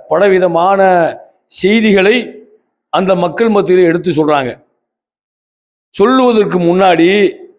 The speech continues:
"மக்களே, நான் அடுத்து ஹஜ்ஜி செய்வனா, உம்ரா செய்வனா என்றெல்லாம் எனக்கு தெரியாது" என்று பதிவு செய்றாங்க. அப்ப சகாபாக்களை வழங்கிக்கிறாங்க. அல்லாஹ்வுடைய தூதர் நபிகள் நாயகம் ஸல்லல்லாஹு அலைஹி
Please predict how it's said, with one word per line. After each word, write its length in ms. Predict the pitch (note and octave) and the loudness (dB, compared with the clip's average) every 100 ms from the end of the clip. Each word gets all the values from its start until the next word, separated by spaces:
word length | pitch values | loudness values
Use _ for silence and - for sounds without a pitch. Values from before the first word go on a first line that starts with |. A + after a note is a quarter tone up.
| _ _ | _ _
"மக்களே, 580 | D#3 F3 F3 G3 A3 F3+ - - _ _ _ _ | -8 -2 0 0 0 -4 -12 -20 _ _ _ _
நான் 560 | - E3 G3 D#3 A2+ - - _ _ - | -6 0 2 0 -4 -14 -20 _ _ -4
அடுத்து 460 | D#3+ G#3+ F#3 G3 D3+ - - - _ _ _ _ _ _ _ _ _ _ _ _ D#3+ | -2 -2 -2 0 0 -2 -10 -20 _ _ _ _ _ _ _ _ _ _ _ _ -6
ஹஜ்ஜி 200 | F3 A3 F#3+ | -4 -4 0
செய்வனா, 600 | G3+ F#3 F3 G3 G3+ - - - _ _ _ _ - | 2 2 2 0 0 -4 -12 -20 _ _ _ _ -8
உம்ரா 340 | F3 A#3 A#3 G3+ F3 | -4 0 2 0 0
செய்வனா 460 | G3 F#3 F3 E3 | 0 0 0 0
என்றெல்லாம் 840 | D#3+ D3+ D#3+ G#3 F3 A2 - - _ _ _ _ | -2 -2 0 2 0 -4 -16 -20 _ _ _ _
எனக்கு 280 | D3 F3 D#3 | -4 -2 -2
தெரியாது" 760 | B2 F3+ F#3 D#3+ D3+ D3+ B2+ C3 | -2 0 2 2 2 2 0 -2
என்று 300 | D#3 E3+ G3 | -4 -2 -2
பதிவு 260 | D#3+ E3 | -2 -2
செய்றாங்க. 400 | D3 C#3 B2 G2 - _ _ _ _ _ _ _ _ _ _ | -2 -2 -2 -8 -20 _ _ _ _ _ _ _ _ _ _
அப்ப 180 | - F#3 | -6 -4
சகாபாக்களை 680 | F3 D#3 A3 A3 G#3+ G#3+ G3+ | -2 0 2 2 0 0 0
வழங்கிக்கிறாங்க. 560 | G3 G3 F#3+ F3+ F3 F3+ G#3 | 0 0 0 0 0 2 0
அல்லாஹ்வுடைய 400 | F#3 G#3+ G#3 G3 | 2 2 2 2
தூதர் 260 | E3+ F3+ F3+ | 0 0 -2
நபிகள் 320 | E3+ F#3 G3+ | -2 -2 -2
நாயகம் 420 | F#3+ F3+ E3+ D3+ | 0 0 -2 -4
ஸல்லல்லாஹு 360 | E3+ F#3+ F#3 | -2 2 2
அலைஹி 100 | F3 | 2